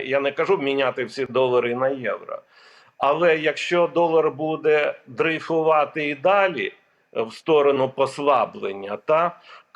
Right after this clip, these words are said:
то євро зростає. Подивіться, було сто чотири декілька місяців назад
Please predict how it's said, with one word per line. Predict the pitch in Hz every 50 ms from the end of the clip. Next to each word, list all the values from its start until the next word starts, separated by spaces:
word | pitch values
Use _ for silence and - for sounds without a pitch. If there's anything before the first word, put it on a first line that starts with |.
| - - _ _
то | - 160 156 156 156 160 160 156 147 147 143
євро | 120 127 175 196 202 220 226 220 185
зростає. | 156 190 196 185 185 - - 160 135 120 110 107 98 98 95 - - - _ _ _ - - - 113 - -
Подивіться, | 135 139 135 156 156 143 131 113 110 - - 120
було | 107 120 147 156 165 156 139
сто | - - 165 156
чотири | - - 160 160 - 190 190 185 165 147 127
декілька | 113 110 107 113 123 120 - - 131 127 - 131 123
місяців | 123 123 120 117 117 120 107 - 120 113
назад | 117 117 120 113 107 113 120 113 113 - -